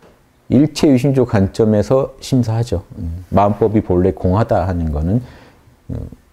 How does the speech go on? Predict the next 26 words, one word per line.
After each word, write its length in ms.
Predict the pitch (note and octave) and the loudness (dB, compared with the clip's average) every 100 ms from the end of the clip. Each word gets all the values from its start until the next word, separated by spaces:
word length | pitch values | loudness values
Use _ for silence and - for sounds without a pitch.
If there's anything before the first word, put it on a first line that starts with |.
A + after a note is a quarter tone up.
| - | -2
중간학파는 760 | A2+ B2 C#3 C3 - A2 G#2+ | 2 4 2 0 0 2 2
저 140 | - A#2 | 0 0
법공은 600 | G2+ - A2 G#2 A2+ A2 | -2 0 0 2 0 0
진짜 260 | G#2 A#2+ | 0 0
공하다는 580 | C#3+ G#2 G#2 B2 A2 F2 | 0 0 0 2 0 0
거거든요. 460 | D#2 C#2+ D2 F2 C3 | -2 -4 -6 -8 -8
예. 260 | G2 D#2+ C#2+ | -10 -8 -2
마음법이 460 | D#2 E2 D#2 D2+ A#2+ | 0 0 -2 -4 -4
진짜로 420 | - D#2 F2+ F#2+ | -2 -4 -2 -4
공하다는 520 | - E2 E2+ E2+ F#2 - _ _ _ _ _ _ _ _ F#2 G#2+ | -2 -4 -2 -6 -12 -18 _ _ _ _ _ _ _ _ 0 4
걸 160 | A#2+ - | 4 2
아는 300 | D#2 F2+ E2+ | 0 0 0
거다. 280 | C2+ - - | -2 -4 -10
진짜로 500 | - G2 B2 D#3 B2+ | 0 2 4 4 2
공하다는 640 | A2+ G#2 F#2+ G2 F#2+ E2 D2+ | 2 2 2 0 0 -2 -2
거를 260 | E2 A#2 B2 | -4 -6 -4
직관적으로, 1000 | - G#2+ - A#2+ A2+ G2 E2 F2 C3 - - _ _ _ - - _ - | -2 -2 2 2 4 2 0 0 0 -2 -12 _ _ _ -20 -20 _ -6
개념적으로 680 | - G#2+ G#2 F2+ E2 F#2 E2+ | 2 4 4 4 2 0 0
아는 300 | - D#2+ D#2+ | 0 0 -2
걸 100 | F2 | -4
법공이라고 680 | - F2 - F#2+ E2+ D#2+ D#2+ | -2 -2 0 0 0 -2 -2
한다면 600 | D#2+ D2 D#2 G2 C2+ A#1+ - _ _ _ _ _ _ _ _ _ - - | -2 -2 -2 -2 -2 -6 -14 _ _ _ _ _ _ _ _ _ -20 -4
저희 300 | G#2+ A2+ A2 | 2 4 4
입장은 420 | - A#2 A2 A2+ | 2 2 4 4
오히려 300 | G2 G#2 G#2 | 4 4 4
유식이나 840 | F#2+ A2 - D3+ B2 G#2 A#2+ G3 | 4 4 2 0 0 0 0 -4